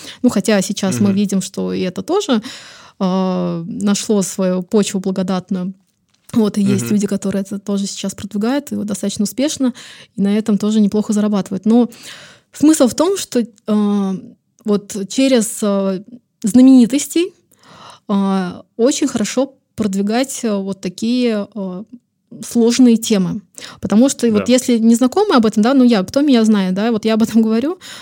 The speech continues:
Speaker 1: ну, послушает меня кто-нибудь, там, где-то что-то согласится, но,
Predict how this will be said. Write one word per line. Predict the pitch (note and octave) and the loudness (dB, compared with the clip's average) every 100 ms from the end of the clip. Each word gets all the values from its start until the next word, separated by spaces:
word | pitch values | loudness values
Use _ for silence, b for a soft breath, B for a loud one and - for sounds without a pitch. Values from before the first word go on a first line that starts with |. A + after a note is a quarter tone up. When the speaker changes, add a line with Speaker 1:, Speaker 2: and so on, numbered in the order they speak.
| B | B
Speaker 1:
ну, | A#3 B3 D4 C4 | 2 4 4 0
послушает | B3+ - A#3+ A3 | -2 0 -2 0
меня | G#3 F#3 | -2 -2
кто-нибудь, | - C4+ D4 A3 G#3+ | 0 0 2 0 0
там, | F#3+ F#3 - | -4 -4 -4
где-то | G#3 A3+ | -4 -2
что-то | G#3 G#3 - | -4 -6 -8
согласится, | G3+ G3+ F#3+ C4 C4 - A3 G#3 F#3+ F#3+ A#3 | -4 -4 -2 -4 -4 -6 -4 -4 -6 -8 -14
но, | A3+ G#3 A3 B3 A#3 | -10 0 4 4 2